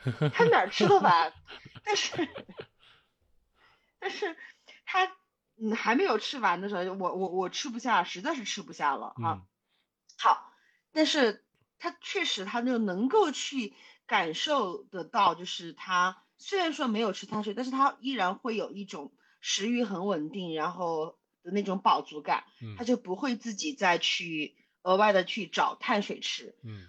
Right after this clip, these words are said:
Speaker 2: 呃，那么通过这个样子的话，其实我妈妈还好一点，外婆的话，我可能会在下午大概三点过，四点钟的时候，我会给她喝，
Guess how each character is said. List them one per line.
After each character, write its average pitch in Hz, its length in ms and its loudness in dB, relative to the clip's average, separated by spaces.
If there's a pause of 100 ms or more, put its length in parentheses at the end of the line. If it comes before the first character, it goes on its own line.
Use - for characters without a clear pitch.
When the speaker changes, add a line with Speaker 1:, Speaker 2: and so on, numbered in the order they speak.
Speaker 2:
呃， 180 260 6
那 180 280 4
么 180 320 6 (280)
通 339 160 -6
过 339 120 4
这 349 100 2
个 269 100 4
样 202 200 6
子 175 100 -10
的 139 140 -6
话， 160 180 0
其 160 80 -8
实 240 100 -2
我 190 160 4
妈 254 200 4
妈 427 140 4
还 320 60 2
好 156 200 0
一 175 60 -4
点， - 200 -6
外 269 160 6
婆 208 220 -2
的 202 120 4
话， 185 280 4
我 175 160 -2
可 196 180 -6
能 156 180 -4
会 202 200 -2
在 175 400 4 (380)
下 196 400 4
午 147 160 -2
大 196 220 4
概 190 140 2
三 269 300 2
点 156 220 0
过， 180 180 0
四 - 200 -10
点 165 200 -2
钟 170 100 -6
的 160 120 -2
时 160 120 -10
候， 147 280 2
我 143 40 0
会 185 180 -4
给 175 200 -8
她 165 540 4 (340)
喝， 185 720 4